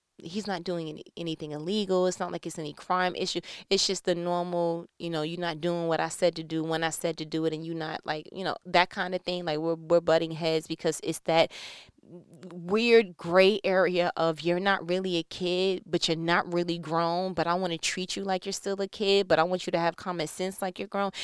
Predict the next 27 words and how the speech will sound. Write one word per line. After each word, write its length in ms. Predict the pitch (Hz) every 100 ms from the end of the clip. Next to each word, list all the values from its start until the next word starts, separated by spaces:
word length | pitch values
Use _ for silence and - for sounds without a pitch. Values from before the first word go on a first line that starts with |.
| -
It's 160 | 403 -
that 220 | 440 415
weird 240 | 381 427
ground 360 | 254 190 160 160
that, 180 | 156 -
you 80 | 220
know, 100 | 190
single 320 | - 240 220
mothers 380 | 220 220 190 -
kinda 260 | 208 185
go 220 | 175 190
through, 220 | 180 - 156
and 120 | 180
that's 220 | 233 -
fine. 400 | - 226 143 - - - - 185
But 240 | - 226 -
what 260 | 196 359
if 120 | 466
she 160 | - 311
would 160 | 254 208
have 160 | 180
muddled 500 | 175 180 220 240 208
that 160 | 196 185
around, 760 | 165 170 175 170 160 143 160 -
mm, 760 | 247 302 302 302 302 302 302 302
and 140 | 214
said, 360 | - 214 214